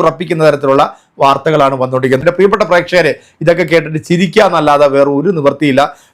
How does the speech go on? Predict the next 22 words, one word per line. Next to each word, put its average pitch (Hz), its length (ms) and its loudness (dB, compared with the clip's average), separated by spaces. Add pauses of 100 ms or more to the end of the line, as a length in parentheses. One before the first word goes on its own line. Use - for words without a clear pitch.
(160)
ഇനിയിപ്പം, 151 300 0 (160)
ആ, - 20 2 (460)
നമ്മുടെ 143 220 2 (180)
ബാബരി 143 340 0
മസ്ജിദ്, 143 340 -2 (220)
ആ, 139 40 4 (120)
തകർത്തതുപോലെ 135 600 0 (300)
അല്ലെങ്കിൽ 147 340 0
ഇന്ത്യയിലുള്ള 160 460 2 (360)
മറ്റൊരുപാട്, 170 640 2 (240)
ആ, 147 40 4 (720)
ആരാധനാലയങ്ങൾ 165 680 0 (340)
പൊളിച്ചടുക്കുന്നത് 202 880 2
പോലെ 143 200 2 (300)
ഇനി 156 100 -4 (100)
സൗദി 160 320 2
അറേബ്യയിലേക്ക് 165 520 0
ഇവറ്റങ്ങളെങ്ങാനും 156 840 -4
ചെല്ലുമോ 156 440 -6 (160)
എന്നോർത്ത് 143 460 -4 (340)
സത്യത്തിൽ, 151 380 -4 (240)
ആ, 131 40 -2